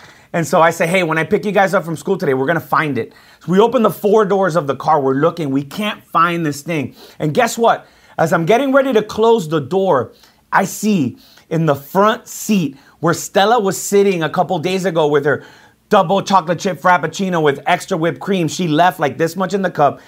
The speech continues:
She stuck it in the door in this little, I didn't even know that compartment was there. And, uh, and, and that's what was smelling up the carpet. We didn't see it 'cause every time we'd look, we'd open all the doors and look in the car. But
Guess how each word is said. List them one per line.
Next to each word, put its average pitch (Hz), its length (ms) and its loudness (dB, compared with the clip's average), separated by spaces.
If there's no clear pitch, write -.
She - 180 -2
stuck 269 480 -2
it 196 200 -2
in 180 160 0
the 135 100 2
door 160 560 4
in 139 120 2
this 143 200 0
little, 214 160 4
I 180 80 4
didn't 233 120 0
even 196 140 -2
know 196 100 0
that 185 120 0
compartment 160 480 -2
was 123 180 -6
there. 120 400 0
And, 170 260 2
uh, 165 260 4
and, 147 480 0
and 151 180 -2
that's 175 180 2
what 214 120 0
was 202 100 -2
smelling 202 300 -2
up 196 80 -2
the 185 100 -2
carpet. 226 280 2
We 165 100 -2
didn't 233 180 0
see 269 240 -2
it 233 100 0
'cause 156 140 -2
every 180 160 0
time 214 220 -2
we'd 180 180 -2
look, 262 220 2
we'd 151 120 2
open 165 260 2
all 202 100 2
the 226 100 2
doors 196 300 2
and 170 120 0
look 220 280 0
in 254 160 -4
the 247 80 -2
car. 302 500 2
But 190 260 2